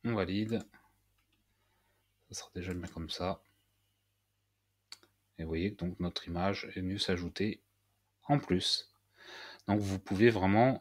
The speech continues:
euh... ah ben ça y est, les images sont apparues cette fois-ci. Donc vous voyez que, euh, vous pouvez vraiment mettre ce que vous voulez. Et, euh, moi je m'en sers, euh, notamment pour les sites de mes clients,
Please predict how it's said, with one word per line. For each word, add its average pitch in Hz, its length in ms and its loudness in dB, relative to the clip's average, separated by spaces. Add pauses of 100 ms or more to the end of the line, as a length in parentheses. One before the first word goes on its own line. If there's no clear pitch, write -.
euh... 85 400 -4
ah 80 80 -6
ben 82 100 -2
ça - 140 -2
y - 20 0
est, 101 40 -2
les 85 160 -4
images 101 240 -2
sont 95 80 -2
apparues 82 280 -4
cette - 200 -12
fois-ci. - 520 -10 (1300)
Donc 127 460 6
vous 101 140 2
voyez 107 380 6
que, 123 460 6
euh, 92 200 0
vous 95 280 -2
pouvez 107 340 6
vraiment 104 300 2
mettre 117 200 4
ce - 40 -2
que - 120 -6
vous 95 180 0
voulez. 92 520 2 (260)
Et, 101 340 2
euh, 90 180 -8
moi 104 240 2
je 107 140 2
m'en 95 160 2
sers, 110 520 2
euh, 90 140 0
notamment 87 480 0
pour 92 220 0
les 85 80 -2
sites 113 240 -2
de 104 80 2
mes 95 160 0
clients, 87 480 -6